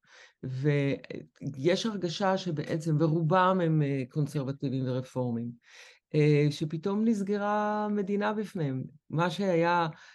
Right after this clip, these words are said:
אה, הבית היהודי לכל עם, אה, ישראל באשר הוא, פתאום, אה, לא רוצים אותם. אין להם מקום בתוך ה-,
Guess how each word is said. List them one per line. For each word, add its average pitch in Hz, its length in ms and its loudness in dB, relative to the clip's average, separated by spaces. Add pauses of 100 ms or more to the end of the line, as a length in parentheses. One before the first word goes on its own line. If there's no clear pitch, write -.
(180)
אה, 151 280 2
הבית 160 480 0
היהודי 143 760 -2 (300)
לכל 160 540 0
עם, 151 260 2
אה, 139 360 -2
ישראל 139 600 2
באשר 131 480 0
הוא, 185 420 0
פתאום, 180 580 0 (500)
אה, 151 380 6 (260)
לא 175 120 0
רוצים 220 320 -4
אותם. 185 300 -4 (640)
אין 175 120 0
להם 202 220 2
מקום 175 460 0
בתוך 160 380 0
ה-, 160 40 -2